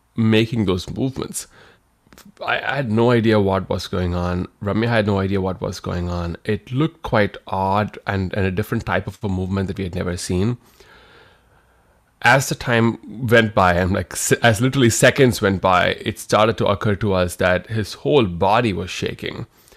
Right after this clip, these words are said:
And his whole body was shaking symmetrically, eh, in a certain direction and also periodically. So his shaking was just so periodic, like a pendulum, right, going back and forth.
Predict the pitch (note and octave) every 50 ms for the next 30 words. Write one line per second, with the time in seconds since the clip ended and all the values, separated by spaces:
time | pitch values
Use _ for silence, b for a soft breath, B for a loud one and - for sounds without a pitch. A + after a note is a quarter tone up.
0 | b b b G#2 G2+ G2+ A2 G#2 - - B2+ C#3 D3+ D3+ A#2+ A#2+ A2+ A2+ A#2 A#2
1 | A2 G#2 - - - G2+ F#2+ - G2+ F#2+ F#2 - - - A2+ G2 G2 G#2 G#2 G#2+
2 | - - A#2+ - - G#2 F#2 F#2+ F#2 F#2 F#2+ F#2 F#2+ - _ _ _ _ - -
3 | - - A#2 A#2+ A#2+ - C3 C#3 C#3 D3+ B2 G#2+ G#2 G2 F#2+ - - - F#2+ F2+
4 | F#2 F#2+ B B B B B B B B - A2 G2 G2 G2 - G#2+ G#2+ G2+ -
5 | A2 - - - A2 G2 F#2 F#2 F#2+ F#2+ F#2+ - - A2+ G#2 - - A#2+ B2 -
6 | b b b b b - - G#2 F#2+ F#2 F#2 F2+ - - - G2+ G#2 G#2+ F#2 -
7 | - - - - - B2 B2+ C3+ C3 D3 C3+ B2 A#2 G#2 - G2+ G#2 G2+ G#2 -
8 | - - - G#2+ G2 - - - - - _ _ _ _ _ _ _ _ _ _
9 | _ _ _ _ _ _ _ _ _ _ _ _ _ _ _ _ _ _ _ _
10 | _ _ _ _ _ _ _ _ _ _ - - - - B2 A2 A#2+ A#2+ D#3+ D#3+
11 | C#3 B2 G#2+ F#2+ G2 F#2+ F#2+ G2 - - G2+ F#2 - - - - G#2 G2+ F#2+ G2+
12 | F#2 F#2 G2 A#2 A#2 - - G2+ F#2+ G2 G2+ - G#2+ G2+ G2 G2 F#2 F#2+ F#2 -
13 | G2 F#2+ F2+ - A2 G2 F2+ G#2 A2+ -